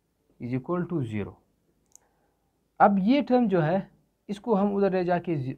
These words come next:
ख़त्म कर देंगे, क्योंकि इसके दरमियान प्लस है। इसको जब हम उधर ले जाएंगे, फिर ये कॉम्प्लेक्स में कन्वर्ट होगा, लिहाजा हम इसको ख़त्म करेंगे। अ, तो हमारे पास एक ये और एक ये, इन दो को हम ज़ीरो की इक्वल लिखेंगे। एक्स की पावर फ़ोर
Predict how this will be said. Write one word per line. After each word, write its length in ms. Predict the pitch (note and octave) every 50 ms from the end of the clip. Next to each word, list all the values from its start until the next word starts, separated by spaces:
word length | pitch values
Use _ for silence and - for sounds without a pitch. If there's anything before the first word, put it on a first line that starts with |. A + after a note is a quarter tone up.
| - -
ख़त्म 340 | B2 - C#3 C#3 - A2 G#2+
कर 120 | - G#2
देंगे, 200 | A2 B2 C3 C3+
क्योंकि 280 | - G#3+ G#3+ G#3+ G#3+ G#3
इसके 200 | G3 - G3+ F3+
दरमियान 280 | F3+ F3 F3 E3+ E3+
प्लस 340 | E3+ E3+ F#3 G3+ G3 - -
है। 200 | B2 C3 C#3 - _ _ _ _ _ _ _ _ _ _ _ -
इसको 240 | - E3 - - G3
जब 180 | F3+ F#3+ F3+ F#3
हम 140 | F#3 F#3 F#3
उधर 160 | F3+ F#3+ F3+
ले 140 | F3+ F3+ E3+
जाएंगे, 280 | E3+ E3+ E3+ E3+ E3
फिर 140 | E3 - E3+
ये 140 | E3+ E3+ D#3+
कॉम्प्लेक्स 440 | - - C3+ C#3+ C#3+ C3+ C#3 - B2+
में 120 | A2+ A2
कन्वर्ट 340 | - A2+ A2 G#2+ G#2 G2+ -
होगा, 200 | G#2+ A2 A#2 A2+
लिहाजा 460 | A#2 A#2+ A#2 B2+ B2+ C3+ D#3+ E3 D3
हम 120 | C#3+ D3
इसको 260 | C#3+ C#3 - - F3+ F#3+
ख़त्म 480 | - - _ _ - C3+ - - G#2
करेंगे। 380 | G2+ - F2 - - - C3 C#3 _ _ _ _ _ _ _ _ _ _ _ _ _ _ _ _ _ _ _ _ _ _ _ _ -
अ, 160 | - A2 A#2 A#2
तो 200 | A#2 - D#3+ E3+
हमारे 280 | F3 F#3+ G#3+ A3+ A#3
पास 560 | A3+ G#3+ G3+ G3+ G3+ G3 G3 - - - _ _ _ _ _ _ _ _ _ _ _ _ _ _ -
एक 240 | D3+ E3+ F3 E3+ -
ये 320 | D#3+ E3 G3+ A3+ B3 A3+ G#3+ - _ _ _ _ -
और 140 | D3 C3+ C3+
एक 320 | C3+ B2+ B2 A#2 A2+ -
ये, 140 | A#2 A2 A2+
इन 300 | B2 D3+ E3+ F#3 F#3+ F3+
दो 120 | D#3+ D#3+
को 160 | D#3 D#3+ D#3+ D3+
हम 180 | D3 C#3 C3+
ज़ीरो 260 | B2 A#2+ B2 A#2+ A#2
की 140 | A2+ - A2+
इक्वल 220 | G#2+ - - G#2 G2
लिखेंगे। 720 | F#2 - - G2+ A2+ A#2+ - _ _ _ _ _ - D3+
एक्स 160 | E3 E3 -
की 100 | - G3
पावर 300 | F#3 - F#3 F#3 F#3+ F#3+
फ़ोर 400 | F#3+ - - F#3+ F#3+ F#3+ F#3 -